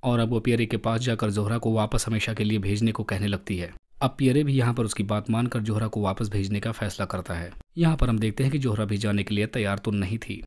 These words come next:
लेकिन फिर भी उसके दबाव में आकर उसे जाना पड़ जाता है और यहाँ पर जोहरा जाने से पहले उससे कहती है कि तुम देख लेना, वो तुम्हें ढूंढते ही तुम्हारे पीछे ही आएगा। अब जोहरा के वहाँ पर ना होने की वजह से मैरी उसके साथ काफी ज्यादा एंजॉय करती है। वहीं दूसरी तरफ हम देखते हैं कि पियरे का उसके बिना मन नहीं लग रहा था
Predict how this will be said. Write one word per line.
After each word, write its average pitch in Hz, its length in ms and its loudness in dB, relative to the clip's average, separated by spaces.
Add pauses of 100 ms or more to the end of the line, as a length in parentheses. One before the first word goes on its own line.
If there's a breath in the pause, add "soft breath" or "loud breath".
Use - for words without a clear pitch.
(160)
लेकिन 156 220 6
फिर 135 160 4
भी 123 100 2
उसके 117 200 0
दबाव 107 300 2
में 120 100 4
आकर 107 200 0
उसे 104 160 -2
जाना 107 260 0
पड़ 92 160 0
जाता 90 260 -4
है 82 200 -8 (180)
और 107 120 0
यहाँ 135 200 4
पर 151 100 4
जोहरा 107 280 2
जाने 110 240 2
से 117 120 -2
पहले 107 220 2
उससे 104 200 -2
कहती 107 300 0
है 139 100 4
कि 131 80 0
तुम 107 200 0
देख 113 220 0
लेना, 117 180 2
वो 107 120 2
तुम्हें 107 260 0
ढूंढते 127 320 0
ही 101 80 0
तुम्हारे 95 320 -2
पीछे 113 280 -2
ही 104 180 2
आएगा। 85 360 -2 (240)
अब 147 100 2
जोहरा 160 260 6
के 160 120 2
वहाँ 120 180 4
पर 113 160 0
ना 127 100 2
होने 107 220 2
की 107 100 -2
वजह 101 220 2
से 107 140 -2
मैरी 101 240 2
उसके 98 200 -2
साथ 92 160 -2
काफी 110 320 -4
ज्यादा 98 240 0
एंजॉय 98 280 0
करती 92 340 -4
है। 85 160 -8 (220)
वहीं 139 200 2
दूसरी 147 240 2
तरफ 139 220 -2
हम 110 100 0
देखते 101 240 -2
हैं 131 100 0
कि 147 80 -2
पियरे 101 360 -2
का 98 100 -2
उसके 98 340 -2
बिना 101 220 0
मन 104 180 2
नहीं 113 200 0
लग 120 140 -2
रहा 85 160 -4
था - 260 -12